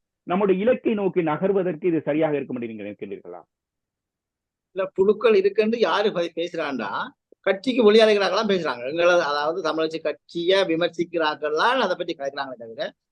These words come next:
Speaker 2: தமிழரசு கட்சிக்காரர்கள் ஒருவரும் அதை பத்தி கதைக்கல. இது, அ, வெளியால இருந்து எங்களுக்கு போடுற க-, எங்களுக்கு எறியப்படுற கல்லுகளே தவிர,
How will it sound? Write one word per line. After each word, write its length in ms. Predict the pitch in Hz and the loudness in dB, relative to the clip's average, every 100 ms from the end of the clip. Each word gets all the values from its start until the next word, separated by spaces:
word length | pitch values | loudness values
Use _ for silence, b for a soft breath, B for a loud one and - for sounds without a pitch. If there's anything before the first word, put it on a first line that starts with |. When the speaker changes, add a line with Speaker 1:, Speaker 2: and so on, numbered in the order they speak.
| _ 175 | _ 2
Speaker 2:
தமிழரசு 300 | 233 254 233 | 4 6 6
கட்சிக்காரர்கள் 540 | 220 196 190 170 160 165 | 2 2 0 2 2 2
ஒருவரும் 320 | 156 165 208 | 2 2 0
அதை 120 | 165 | -2
பத்தி 160 | 151 165 | -4 -2
கதைக்கல. 380 | 151 120 104 - _ | -2 -2 -8 -20 _
இது, 480 | 156 165 247 285 311 _ _ _ - | -12 -2 -2 -2 -6 _ _ _ -10
அ, 220 | 135 - _ _ _ _ | -10 -12 _ _ _ _
வெளியால 480 | 139 185 247 254 247 | 2 4 6 4 4
இருந்து 400 | 233 233 233 254 | 4 2 0 2
எங்களுக்கு 540 | 240 214 220 220 220 208 | 2 2 2 0 -2 -6
போடுற 340 | 196 196 196 | -4 -2 -4
க-, 500 | 165 151 143 139 135 139 | -6 -6 -6 -6 -6 -6
எங்களுக்கு 340 | 151 160 156 | -4 0 2
எறியப்படுற 340 | 160 147 147 131 | 4 2 -2 -4
கல்லுகளே 400 | 143 151 147 131 | -2 0 0 -2
தவிர, 600 | 120 131 117 120 214 | -8 -16 -16 -12 -12